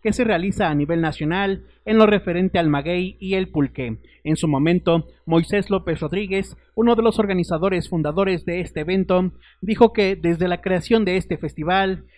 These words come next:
se ha trabajado mucho para darle el lugar que merece esta bebida prehispánica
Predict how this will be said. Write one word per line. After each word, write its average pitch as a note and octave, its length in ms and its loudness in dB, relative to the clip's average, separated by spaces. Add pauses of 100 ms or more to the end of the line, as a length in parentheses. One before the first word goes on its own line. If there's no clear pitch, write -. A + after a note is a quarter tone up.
(100)
se - 180 -2
ha G#3+ 120 2
trabajado F#3+ 460 0
mucho F#3 340 2
para D3+ 180 0
darle F#3+ 300 0
el F#3 60 -2
lugar D#3+ 260 0
que E3 80 -6
merece D#3+ 480 -2
esta D#3+ 200 -4
bebida D3+ 360 -2
prehispánica G3+ 720 -2